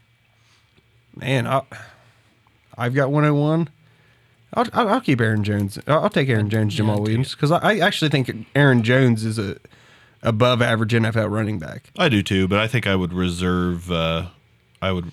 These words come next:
Speaker 3: I would wait till the draft was over, because if there is that
Speaker 2: See
Speaker 3: one
Speaker 2: Landon
Speaker 3: guy
Speaker 2: spots.
Speaker 3: that is a
Speaker 1: But I'm
Speaker 3: top prospect
Speaker 2: Whoever
Speaker 3: and
Speaker 2: the
Speaker 3: he
Speaker 2: Chiefs
Speaker 3: does,
Speaker 2: pick up.
Speaker 3: if the Chiefs pick up anyone, I'm,
Speaker 1: They
Speaker 3: he
Speaker 1: like those Williams kids.
Speaker 2: There you
Speaker 3: Damian,
Speaker 2: go.
Speaker 3: Damian Williams,
Speaker 2: Yeah.
Speaker 3: baby.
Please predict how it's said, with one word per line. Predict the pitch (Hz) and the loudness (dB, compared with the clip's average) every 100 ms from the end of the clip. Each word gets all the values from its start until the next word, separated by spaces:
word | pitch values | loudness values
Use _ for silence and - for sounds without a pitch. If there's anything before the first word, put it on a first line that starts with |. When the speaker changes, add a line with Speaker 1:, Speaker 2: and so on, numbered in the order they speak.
| - | -8
Speaker 3:
I | 92 | -6
would | 90 | -4
wait | 85 85 - | -4 -6 -8
till | - 82 | -10 -8
the | 80 | -8
draft | 85 - 73 78 - - - _ - | -12 -10 -8 -8 -10 -16 -20 _ -14
was | 78 - - - - | -12 -10 -12 -16 -12
over, | 85 71 69 - _ _ | -10 -10 -14 -16 _ _
because | - 90 95 87 | -10 -4 -2 -2
if | 90 - | -6 -4
there | 95 90 | -4 -2
is | 90 87 | -4 -4
that | 87 85 87 - | -4 -4 -6 -12
Speaker 2:
See | - - 123 | -14 -8 -6
Speaker 3:
one | 107 | 2
Speaker 2:
Landon | 120 143 147 | 4 6 6
Speaker 3:
guy | 120 104 107 | 4 4 2
Speaker 2:
spots. | 104 | 2
Speaker 3:
that | 104 | 2
is | 107 104 | 2 0
a | 98 | 0
Speaker 1:
But | 226 | 2
I'm | 262 254 | 4 4
Speaker 3:
top | - - | 0 -12
prospect | - 98 92 - 156 | -4 -2 -2 0 2
Speaker 2:
Whoever | 156 143 | 4 2
Speaker 3:
and | |
Speaker 2:
the | 98 | 2
Speaker 3:
he | |
Speaker 2:
Chiefs | 92 98 98 | 2 2 0
Speaker 3:
does, | - | -2
Speaker 2:
pick | 139 120 135 | -4 -4 -2
up. | 131 - - - - - - _ _ - _ | -4 -6 -16 -20 -20 -20 -20 _ _ -20 _
Speaker 3:
if | 107 - | -4 -2
the | - | -6
Chiefs | - - 90 - | -6 -8 -10 -10
pick | 87 90 | -10 -8
up | 87 | -10
anyone, | 90 80 80 | -8 -6 -6
I'm, | 254 269 147 - _ _ - | -6 -8 -14 -14 _ _ -4
Speaker 1:
They | 202 | -2
Speaker 3:
he | |
Speaker 1:
like | 247 | 0
those | 240 202 | -2 -2
Williams | 214 175 127 | 0 0 0
kids. | 104 110 - | -4 -6 -6
Speaker 2:
There | 151 | -2
you | 101 | 0
Speaker 3:
Damian, | 113 120 | 2 0
Speaker 2:
go. | 98 | -2
Speaker 3:
Damian | 101 143 156 | -2 -2 -2
Williams, | 165 180 139 | -2 0 0
Speaker 2:
Yeah. | 127 135 | 0 0
Speaker 3:
baby. | 143 | 0